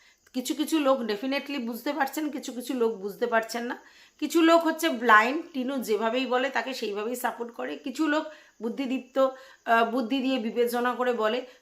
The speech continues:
টিনুর যেখানে দোষ হয় বলে, টিনুর যেখানে ঠিক হয় বলে, এবং তারা সবাই কিন্তু টিনুকে ভালোবাসে, ভালোবাসার মতো মেয়েও, তাই ভালোবাসে। ঠিক আছে? তো যাই হোক, আহ, এটা কথা নয় কে ভালোবাসে কি করে, actually ভিউজটা দরকার, ওর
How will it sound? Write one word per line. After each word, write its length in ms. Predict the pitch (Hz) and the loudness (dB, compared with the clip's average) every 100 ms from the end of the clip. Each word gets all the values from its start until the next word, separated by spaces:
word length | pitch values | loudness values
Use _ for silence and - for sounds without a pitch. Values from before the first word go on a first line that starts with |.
| - | -6
টিনুর 280 | 269 285 262 | -2 0 2
যেখানে 340 | 254 269 269 | 2 2 0
দোষ 320 | 214 220 226 | 2 2 2
হয় 120 | 262 247 | 2 4
বলে, 280 | 247 254 | 4 4
টিনুর 300 | 254 226 226 | 2 -2 -2
যেখানে 300 | 220 233 240 240 | -2 -4 -4 -6
ঠিক 220 | - 262 | -8 -4
হয় 180 | 254 254 | 2 2
বলে, 320 | 220 220 254 - - - | 4 2 0 -2 -14 -4
এবং 260 | 285 320 | 0 2
তারা 240 | 269 262 302 | 4 6 6
সবাই 380 | - 240 320 349 | 4 6 6 4
কিন্তু 240 | 339 359 | 0 0
টিনুকে 320 | - 320 294 | 2 0 2
ভালোবাসে, 760 | 269 277 302 285 285 320 247 - - _ _ - | 2 4 6 4 4 0 -2 -4 -10 _ _ -2
ভালোবাসার 560 | 214 277 269 208 277 302 | 2 4 4 2 2 2
মতো 320 | 226 - 359 | 2 2 4
মেয়েও, 440 | 320 269 196 151 - | 4 4 0 -2 -2
তাই 180 | 202 | 0
ভালোবাসে। 540 | 254 247 220 175 - - _ _ _ _ _ - | 2 2 2 -2 -8 -14 _ _ _ _ _ -18
ঠিক 140 | 226 | -2
আছে? 260 | 294 294 240 - _ _ _ - | -2 -2 -8 -16 _ _ _ -6
তো 80 | 262 | 4
যাই 200 | 302 311 | 6 6
হোক, 140 | 269 - _ _ - | 0 -4 _ _ 0
আহ, 840 | 240 226 226 226 226 220 220 214 - | 2 4 4 4 2 2 0 -4 -4
এটা 200 | 262 294 277 | 2 4 4
কথা 240 | 262 277 | 2 2
নয় 140 | 233 | 2
কে 180 | 226 247 | 0 0
ভালোবাসে 460 | 226 220 233 240 247 | 4 4 4 0 -2
কি 160 | 247 | -8
করে, 260 | 226 208 214 - | -6 -6 -6 -6
actually 480 | 214 - 285 277 214 | -6 -4 -2 -2 0
ভিউজটা 500 | 240 269 269 294 240 | 0 -2 -2 0 0
দরকার, 380 | 214 208 226 | 0 0 0
ওর 140 | 208 | 0